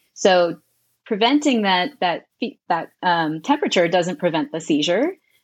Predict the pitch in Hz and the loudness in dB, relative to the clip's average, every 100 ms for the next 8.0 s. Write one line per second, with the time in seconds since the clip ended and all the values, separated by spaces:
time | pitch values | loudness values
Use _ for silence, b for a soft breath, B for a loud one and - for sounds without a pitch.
0 | _ 190 185 185 202 214 269 339 220 190 | _ 0 2 2 2 2 2 2 0 0
1 | 254 302 - 262 277 359 359 226 214 - | 0 -2 -2 -2 -2 -6 -2 -2 -2 -2
2 | 208 269 285 226 190 165 - 247 254 202 | 2 2 4 2 0 -4 -2 0 2 0
3 | - 170 165 - 208 202 175 - 170 226 | -6 -6 -6 -4 -4 -4 -8 -6 -6 -4
4 | 349 - - 208 - 196 185 180 - _ | -6 -8 -6 -6 2 4 4 2 -6 _
5 | _ _ - 190 180 220 208 214 214 _ | _ _ 2 2 4 2 2 2 -2 _
6 | - 180 175 165 165 - 196 196 220 226 | -4 0 2 0 -4 0 0 0 -2 0
7 | 214 208 208 196 170 185 185 220 247 | -2 -2 -2 -2 -2 -2 -2 -2 -4